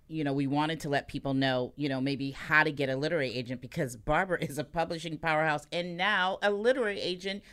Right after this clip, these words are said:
Woohoo! Lucky, lucky, lucky me and some of my clients, but I know uh, what most people are looking for and seeking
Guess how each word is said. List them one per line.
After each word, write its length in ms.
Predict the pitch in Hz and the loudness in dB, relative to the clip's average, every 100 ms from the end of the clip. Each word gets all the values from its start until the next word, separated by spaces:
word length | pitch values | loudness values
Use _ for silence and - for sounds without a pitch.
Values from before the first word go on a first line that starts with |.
| - - | -2 6
Woohoo! 580 | 571 640 466 466 453 427 | 8 10 10 10 8 6
Lucky, 420 | 151 165 185 180 | 4 4 4 4
lucky, 280 | 202 208 214 | 6 6 6
lucky 360 | 208 208 226 220 - - | 4 4 -4 -6 -12 -8
me 360 | 156 190 185 185 | -2 0 2 0
and 100 | 196 | 0
some 140 | 180 | 0
of 80 | 160 | 0
my 160 | 160 151 | 0 0
clients, 480 | - 240 156 160 - | 0 0 0 -2 2
but 100 | 160 | 4
I 160 | 160 | 4
know 580 | 165 175 170 147 139 165 - - - - | 4 2 4 4 2 -2 -6 -20 -20 -2
uh, 140 | 156 156 | 2 4
what 300 | 160 185 170 | 4 4 6
most 240 | 175 - | 2 2
people 260 | 190 175 175 | -6 2 2
are 80 | |
looking 360 | 160 214 - 294 | 4 2 0 -4
for 280 | - 151 151 | -2 0 0
and 140 | 156 | 0
seeking 600 | - 233 370 - 165 190 | -4 -4 -4 -4 -4 -4